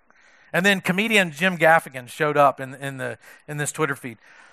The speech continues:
"I felt really tired and horrible. Then I drank coffee and felt tired and horrible.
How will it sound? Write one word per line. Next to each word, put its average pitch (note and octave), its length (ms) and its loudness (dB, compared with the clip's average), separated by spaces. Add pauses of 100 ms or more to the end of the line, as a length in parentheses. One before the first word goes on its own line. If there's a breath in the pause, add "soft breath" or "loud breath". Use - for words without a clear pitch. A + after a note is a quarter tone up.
(1000 soft breath)
"I D#3 80 4
felt F3 320 4
really G#3 300 -2
tired F3+ 340 4
and E3+ 120 -8
horrible. E3 420 -2 (560)
Then D3+ 120 0
I E3 100 4
drank D3 280 -4
coffee F3+ 520 0
and C3 120 -18
felt C3 240 -6
tired B2 240 0
and A#2+ 120 -16
horrible. A#2+ 380 -10